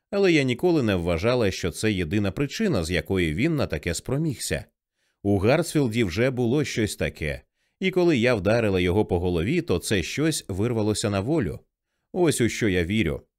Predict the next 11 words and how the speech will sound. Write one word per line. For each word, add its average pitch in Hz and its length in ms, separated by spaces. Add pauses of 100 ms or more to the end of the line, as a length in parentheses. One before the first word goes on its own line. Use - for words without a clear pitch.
Голлі 156 380
обернулася 92 680
до 90 120
Ралфа. 80 460 (300)
«Але 85 320
ви 120 260
в - 80
це 147 320
не 175 140
вірите, 87 480
так?» - 360